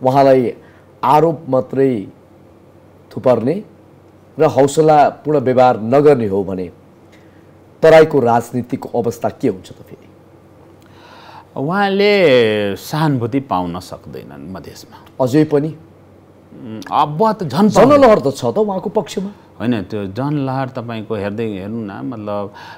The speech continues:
Speaker 2: अ, यो चुनावसम्म चाहिँ, यो चुनावको भएको अहिले चार पाँच महिना भयो नि,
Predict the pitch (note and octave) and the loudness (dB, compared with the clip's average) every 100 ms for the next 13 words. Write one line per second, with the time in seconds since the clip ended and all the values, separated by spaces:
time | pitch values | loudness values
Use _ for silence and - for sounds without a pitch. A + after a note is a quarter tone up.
0 | - - E2 D2+ B2 C3+ A2 F#2+ F2+ - | -16 -12 -10 -4 0 2 2 2 -2 -6
1 | - A2 G#2 G#2+ G#2+ G#2 G2 F#2 - G2+ | -10 -8 -6 -6 -6 -8 -12 -14 -10 -8
2 | G2+ G2 F#2 F#2 A#2+ D3 - G#2+ G2+ - | -8 -10 -14 -16 -14 -14 -12 -12 -12 -12
3 | G#2 F#2+ - - G2+ E2+ E2+ G2 G#2 F#2 | -10 -10 -14 -14 -12 -8 -6 -6 -6 -6
4 | G2 F#2 G2 F2+ G#2 F2 G2+ F#2+ F2 G#2 | -8 -8 -8 -8 -10 -10 -10 -10 -10 -14
5 | A#2 | -14